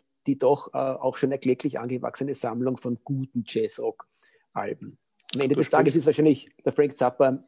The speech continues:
Speaker 1: ehesten mit seinem Hauptschaffen im Bereich Jazzrock anzusiedeln.
Speaker 2: Du sprichst gerade ein Thema an, das man, äh, mal behandeln könnte, nämlich wie sortiert man me-, seine Plattensammlung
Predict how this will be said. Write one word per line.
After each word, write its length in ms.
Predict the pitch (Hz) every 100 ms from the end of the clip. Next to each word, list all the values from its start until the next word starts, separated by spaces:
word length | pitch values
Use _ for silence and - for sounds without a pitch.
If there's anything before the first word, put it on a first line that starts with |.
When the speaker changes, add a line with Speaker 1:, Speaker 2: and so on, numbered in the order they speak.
| _
Speaker 1:
ehesten 720 | 156 180 151 - 131 135 139 -
mit 160 | 135
seinem 240 | 131 135 117
Hauptschaffen 520 | 139 - 139 131 135
im 120 | 123
Bereich 260 | 113 110 -
Jazzrock 560 | - 110 - 110 - - _ _ _
anzusiedeln. 800 | 98 104 - - - - - 110 _
Speaker 2:
Du 80 | -
sprichst 360 | 107 - 123 -
gerade 220 | 135 135
ein 60 | 135
Thema 380 | 117 135 139
an, 80 | 120
das 180 | 123 -
man, 300 | 127 123 123 - -
äh, 180 | 113
mal 180 | 110 117
behandeln 520 | 110 110 117 131 127
könnte, 380 | - 117 113 127
nämlich 360 | 117 120 110 104
wie 240 | 131 147
sortiert 500 | - 127 - 139 143
man 220 | 123 117
me-, 220 | 101 113 117
seine 260 | 117 107
Plattensammlung 1040 | 98 - - - 214 - 156 - 156 127